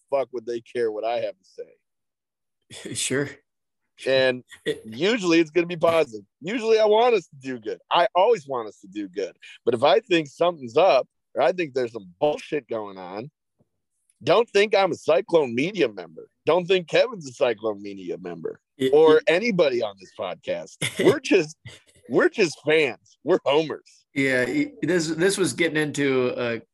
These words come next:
Speaker 2: talk that we had the other day about, <laughs> about how you, you start wondering, uh,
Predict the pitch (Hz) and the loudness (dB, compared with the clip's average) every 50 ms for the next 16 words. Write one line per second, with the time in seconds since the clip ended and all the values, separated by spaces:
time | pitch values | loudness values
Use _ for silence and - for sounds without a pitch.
0 | _ _ _ _ _ _ _ - _ _ _ - - - 135 - 131 - - 143 | _ _ _ _ _ _ _ -20 _ _ _ -10 -6 -4 -2 -2 -4 -6 -10 -10
1 | 131 127 131 131 127 127 127 127 117 123 120 120 120 120 117 113 110 107 113 117 | -8 -6 -4 -2 -2 -2 -2 -4 -4 -4 -4 -4 -4 -6 -8 -10 -10 -8 -8 -6
2 | 117 113 113 110 107 104 101 - - 117 113 110 117 - - - - - - _ | -6 -6 -6 -6 -8 -10 -12 -14 -14 -12 -10 -8 -8 -10 -10 -14 -18 -20 -20 _
3 | _ _ _ _ _ - 135 - - - - 190 175 - - 170 190 185 180 185 | _ _ _ _ _ -10 -10 -8 -6 -4 -4 -4 -4 -6 -4 -2 0 0 2 0
4 | 180 - 165 175 165 165 - 165 151 - 202 185 175 165 160 165 175 175 175 170 | 0 0 0 -2 -2 -2 -2 -4 -2 0 2 2 2 2 2 0 0 0 0 0
5 | 160 160 156 - _ _ _ _ - - - - _ - 147 | -2 -2 -4 -8 _ _ _ _ -20 -20 -20 -14 _ -6 -6